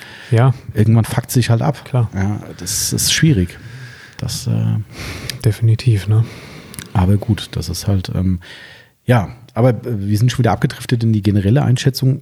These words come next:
Speaker 2: Ähm, ich glaub, so was Handel und Aufbereiter betrifft, haben wir so die, die große Problematik schon ein bisschen abgegrast gerade,
Speaker 1: Mhm.
Speaker 2: was die so betrifft. Ähm, was für uns so ein Thema war, das war auch so eine Herzensnummer, irgendwann, keine Ahnung, also ich bin ja, ich bin ja eh ein bisschen,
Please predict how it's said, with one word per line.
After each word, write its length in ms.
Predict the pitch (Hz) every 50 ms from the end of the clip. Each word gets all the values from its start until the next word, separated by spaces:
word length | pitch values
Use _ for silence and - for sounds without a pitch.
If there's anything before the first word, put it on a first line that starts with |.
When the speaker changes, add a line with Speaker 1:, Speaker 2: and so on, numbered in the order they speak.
| -
Speaker 2:
Ähm, 320 | - 113 110 110 110 110 - _ _ _ _ _ _ _ _ _
ich 100 | - -
glaub, 200 | - - 95 -
so 140 | - 113 101
was 160 | 95 - -
Handel 240 | 104 104 117 113 117
und 120 | 110 98
Aufbereiter 480 | 80 85 110 - 139 123 117 117 120 117
betrifft, 380 | 110 - - - 120 - - -
haben 80 | 110
wir 80 | 110 107
so 160 | 101 104 107
die, 240 | 101 101 101 98 90 - _ _ _ _ _ _ _ - - _ - -
die 120 | 101 95 - _
große 320 | - - - 104 107 104 107
Problematik 580 | 101 - 98 98 92 90 90 92 104 120 113
schon 200 | - - - 113
ein 20 | 110
bisschen 220 | 107 - - -
abgegrast 520 | - - - - 139 - - 135 131 123
gerade, 300 | - - 131 131 123 113
Speaker 1:
Mhm. 40 | 107 107
Speaker 2:
was 100 | 117 120
die 140 | - 131
so 100 | 127 127
betrifft. 380 | 123 120 117 - - 139 - - - - - - - - - - -
Ähm, 280 | - 113 107 110 107 - _ -
was 160 | - 101 -
für 140 | - - 110
uns 260 | 107 120 165 185 -
so 140 | - 165 156
ein 60 | 147
Thema 360 | - - 147 151 160 151 143
war, 200 | 135 135 139 147
das 200 | 139 127 117 -
war 60 | 120
auch 80 | 113 107
so 140 | - - 117
eine 80 | 101
Herzensnummer, 640 | 92 95 107 123 - - 139 117 - 135 131 127 123
irgendwann, 720 | 117 117 107 110 113 120 117 107 107 104 - - 101 95 - _ _ _ _ _ _ _ _ _ _ - - _
keine 240 | - - - 107 104
Ahnung, 200 | 101 101 104 101
also 100 | 92 -
ich 80 | -
bin 100 | - 117
ja, 200 | 117 117 110 - _ _ - - -
ich 160 | - - - -
bin 100 | 113 110
ja 60 | 104
eh 160 | - - 120
ein 100 | 131 123
bisschen, 440 | 117 113 - - 120 113 110 107